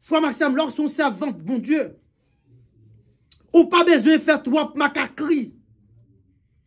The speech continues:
nan jon ya. Bondye wè w konsa, e finalman, Lè yo fen pran medam yo, kote yo pral mete yo, fèmen yo, kote pou yo panse inane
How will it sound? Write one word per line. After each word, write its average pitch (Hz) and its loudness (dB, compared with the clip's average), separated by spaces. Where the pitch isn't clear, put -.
nan 269 6
jon 302 6
ya. 269 6
Bondye 269 4
wè 262 4
w 240 -4
konsa, 233 -8
e 294 2
finalman, 359 2
Lè 349 2
yo 359 0
fen 349 0
pran 330 2
medam 277 0
yo, 359 0
kote 311 -2
yo 320 0
pral 330 -2
mete 320 -2
yo, 277 -2
fèmen 285 -6
yo, 269 -2
kote 285 -6
pou 320 4
yo 339 6
panse 311 0
inane 392 4